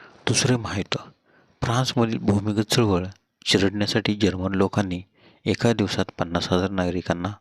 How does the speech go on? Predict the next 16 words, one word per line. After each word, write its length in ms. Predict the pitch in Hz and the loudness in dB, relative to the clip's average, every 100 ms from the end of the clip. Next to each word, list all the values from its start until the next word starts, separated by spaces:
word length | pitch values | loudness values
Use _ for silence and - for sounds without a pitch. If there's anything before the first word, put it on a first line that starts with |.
| _ _ - | _ _ -10
अटक 300 | - - - | -6 -6 -4
केली. 260 | - 62 - _ _ _ _ _ _ _ _ _ _ _ - | -6 -4 -8 _ _ _ _ _ _ _ _ _ _ _ -2
वीस 220 | 95 - | 0 2
ऑगस्ट 320 | 87 92 - | 0 0 0
एकोणीसशे 360 | 92 - 90 98 | 0 0 -2 0
त्रेपन्न, 440 | 104 104 - 92 95 - _ - - - - - - | 0 0 -2 -4 -6 -10 _ -20 -20 -20 -20 -20 -6
सोव्हिएत 480 | - 110 107 117 123 | 2 4 4 4 2
युनियनने 540 | 107 104 113 104 87 87 _ _ _ _ _ | 0 0 -4 -4 -6 -6 _ _ _ _ _
कबूल 220 | - 101 104 | -2 0 0
केले 220 | 107 101 | 2 2
की 340 | 98 - 90 98 - | 0 0 -2 -2 -2
त्यांनी 360 | 95 95 98 - - | -2 -2 -6 -6 -12
हायड्रोजन 680 | - 90 82 101 110 117 104 | -2 -2 0 -2 0 -2 -2
बॉम्बची 440 | 92 98 185 196 - _ _ _ - | -4 -2 -2 -2 -6 _ _ _ -4
चाचणी 360 | - - 82 85 | -2 -2 -2 -4
केली. 280 | - - | -2 -4